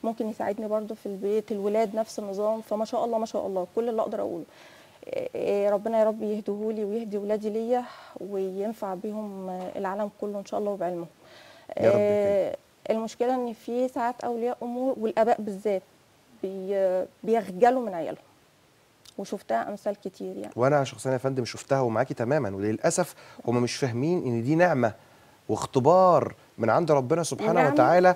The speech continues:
Speaker 1: مم.
Speaker 2: ويا جماعه والله ما بهزر، طريق من الطرق المفتوحه الفسيحه للجنه.
Speaker 1: الله ينور عليك، يا تدخلك الجنه يا تدخلك النار، فانتوا عايزين تختاروا ايه؟ ف-، لا،
Speaker 2: ربنا
Speaker 1: الجنة
Speaker 2: يهدي الجميع.
Speaker 1: يعني. يا
Speaker 2: طيب
Speaker 1: رب.
Speaker 2: حكايه عمار ايه بقى؟
Speaker 1: عمار،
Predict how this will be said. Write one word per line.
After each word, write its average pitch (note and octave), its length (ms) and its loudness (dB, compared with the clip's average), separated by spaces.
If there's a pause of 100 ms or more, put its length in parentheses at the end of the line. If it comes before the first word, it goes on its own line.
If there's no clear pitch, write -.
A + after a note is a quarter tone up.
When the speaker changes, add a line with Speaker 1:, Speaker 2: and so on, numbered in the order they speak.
Speaker 1:
مم. B3 60 -6 (200)
Speaker 2:
ويا C3+ 180 8
جماعه F3 280 8
والله F#3+ 220 6
ما G#3 100 4
بهزر، D#3+ 440 4 (100)
طريق E3+ 440 4
من C#3+ 260 0
الطرق G3+ 400 4
المفتوحه C#3+ 640 0
الفسيحه D3 560 0
للجنه. A2+ 400 0 (320)
Speaker 1:
الله G#3 280 -2
ينور G#3+ 280 -4
عليك، F3+ 400 -4
يا G3 120 4
تدخلك A3+ 500 0
الجنه A#3 280 -2
يا B3+ 160 4 (100)
تدخلك A3 360 0
النار، F#3 340 -6 (300)
فانتوا G3+ 280 -2
عايزين A3 240 0
تختاروا A3 520 0
ايه؟ A3 220 -2 (340)
ف-، - 40 -10
لا، - 60 -8 (160)
Speaker 2:
ربنا D#3+ 420 4
Speaker 1:
الجنة D#3+ 120 8
Speaker 2:
يهدي D3 140 2
الجميع. A2+ 280 2
Speaker 1:
يعني. E2 100 -8 (140)
يا - 60 0
Speaker 2:
طيب G#2+ 220 6 (160)
Speaker 1:
رب. - 60 -8
Speaker 2:
حكايه G3 260 4
عمار C3+ 260 2
ايه A#2 100 -4
بقى؟ G#2 160 -6 (560)
Speaker 1:
عمار، B3+ 340 0